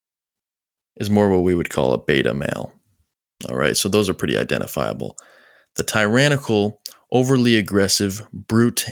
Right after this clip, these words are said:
animalistic is the alpha male. It's, it's the male that is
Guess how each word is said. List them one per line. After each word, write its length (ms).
animalistic 880
is 200
the 280
alpha 260
male. 280
It's, 160
it's 180
the 100
male 400
that 140
is 240